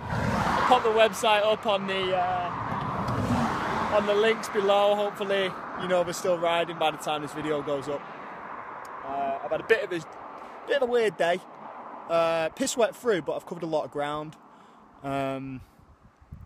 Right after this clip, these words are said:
man, the stories those guys must have is just incredible. Um,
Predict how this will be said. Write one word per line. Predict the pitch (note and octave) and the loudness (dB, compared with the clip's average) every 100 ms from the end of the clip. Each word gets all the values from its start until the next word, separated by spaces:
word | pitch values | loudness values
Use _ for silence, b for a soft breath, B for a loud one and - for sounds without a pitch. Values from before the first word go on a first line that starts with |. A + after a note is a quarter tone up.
| - D#3+ | -16 -12
man, | D#3 D3+ D3 | -6 -2 -2
the | C#3+ | -6
stories | - C#3+ C3+ B2+ | -4 -4 -2 -6
those | C3 B2 - | -6 -8 -8
guys | C3+ B2 A#2+ | -8 -6 -8
must | B2 - | -14 -14
have | - B2 A#2 | -8 -8 -8
is | A#2 - - | -16 -18 -18
just | - - | -18 -16
incredible. | A#2 A#2+ A#2+ A#2+ - - b b b b b - | -12 -10 -10 -12 -14 -18 b b b b b -16
Um, | C3 B2 A#2+ A#2 A#2 | -14 -12 -12 -14 -16